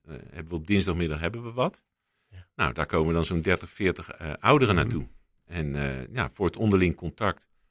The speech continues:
Speaker 1: Maar ook om er even uit te zijn en, eh, een interessant verhaal, eh,
Speaker 2: Ja.
Speaker 1: te horen.
Speaker 2: Nu zijn we, eh, nu ben jij, eh,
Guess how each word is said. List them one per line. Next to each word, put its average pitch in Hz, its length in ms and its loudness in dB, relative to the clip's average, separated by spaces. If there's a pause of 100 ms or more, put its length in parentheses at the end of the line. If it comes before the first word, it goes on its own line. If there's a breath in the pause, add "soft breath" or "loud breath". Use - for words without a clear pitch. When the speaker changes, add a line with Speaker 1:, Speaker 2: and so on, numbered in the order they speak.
Speaker 1:
Maar - 120 -4
ook 110 180 4
om 92 160 2
er 82 80 2
even 80 240 0
uit 90 180 4
te 90 80 -10
zijn 73 300 -2
en, 69 240 -6
eh, 73 140 -4
een 67 100 -8 (220)
interessant 87 580 0
verhaal, 113 440 -6
eh, 123 80 -12
Speaker 2:
Ja. 101 60 -10
Speaker 1:
te 113 60 -6
horen. 82 300 -2 (1080)
Speaker 2:
Nu 147 160 10
zijn 175 260 10
we, 175 100 6
eh, 139 440 10
nu 151 140 8
ben 156 180 10
jij, 135 420 10
eh, 123 60 4